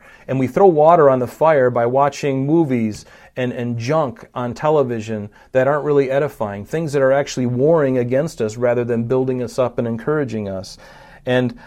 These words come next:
and, and in Ephesians chapter four, verse thirty, what does it say? Paul said to the Ephesians, "And do not grieve the Holy Spirit of God, by whom you were sealed for the day of redemption."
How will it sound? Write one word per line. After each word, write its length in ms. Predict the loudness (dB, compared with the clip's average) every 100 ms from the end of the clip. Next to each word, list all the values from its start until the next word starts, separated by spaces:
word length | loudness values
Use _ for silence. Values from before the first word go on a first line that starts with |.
| -14 -2
and, 140 | 0
and 200 | 2 2
in 100 | 2
Ephesians 580 | 2 2 4 4 2 0
chapter 380 | 2 2 2 -2
four, 280 | 2 4
verse 280 | 6 2 0
thirty, 300 | 0 2 2
what 160 | 4 4
does 120 | 4
it 80 | -2
say? 440 | 0 0 0 -4 -10 -20 0
Paul 200 | 4 4
said 180 | 4 0
to 80 | 2
the 140 | 2
Ephesians, 540 | 0 2 0 0 -2
"And 140 | 0 2
do 140 | 4
not 240 | 4 4 0
grieve 440 | 2 4 4 6
the 100 | 4
Holy 280 | 6 4 2
Spirit 460 | -2 -2 2 2
of 100 | 2
God, 320 | 0 2 2 2
by 140 | 0
whom 260 | 0 0 0
you 80 |
were 100 | 0
sealed 460 | -2 -4 2 4 4
for 80 | 0
the 80 | -4
day 240 | -2 0
of 140 | 0
redemption." 680 | 0 0 -2 -2 -4 -6 -6